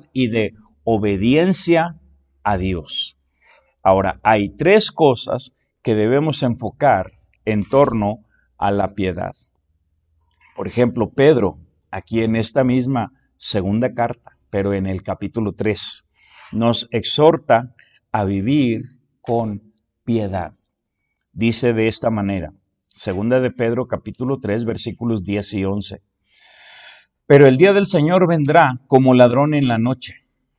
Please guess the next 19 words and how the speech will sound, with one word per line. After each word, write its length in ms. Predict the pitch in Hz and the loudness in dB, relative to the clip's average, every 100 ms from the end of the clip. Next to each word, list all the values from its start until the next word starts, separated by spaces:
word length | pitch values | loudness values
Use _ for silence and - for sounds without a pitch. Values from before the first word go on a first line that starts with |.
| _ _ | _ _
en 160 | 120 117 | -2 0
el 160 | 117 | 0
cual 300 | 117 135 143 143 | 4 4 4 2
los 260 | 117 101 | 0 0
cielos 640 | - 165 226 240 254 - - _ - | 2 4 4 4 -2 -6 -18 _ -4
pasarán 480 | 110 117 110 127 | -2 0 0 0
con 240 | 117 107 92 | 0 -2 0
grande 440 | 104 170 233 220 | 4 4 4 2
estruendo, 640 | 185 - 107 95 87 76 - _ _ _ _ - | -2 -4 -4 -4 -6 -14 -20 _ _ _ _ 2
y 100 | 139 | 4
los 180 | 147 | 4
elementos 600 | 139 127 156 196 185 160 | 4 4 2 0 -2 2
ardiendo 560 | 127 120 165 214 226 226 | 2 4 4 4 4 2
serán 340 | 165 139 147 | 2 0 0
deshechos, 640 | 143 135 110 - 101 - - _ - | -2 -4 -6 -8 -14 -18 -20 _ -4
y 360 | 175 151 - - | 0 -2 -4 -4
la 200 | 123 - | -2 0
tierra 460 | 131 156 143 92 - _ - | 0 2 2 -2 -8 _ -2
y 360 | 160 135 - | 2 2 -2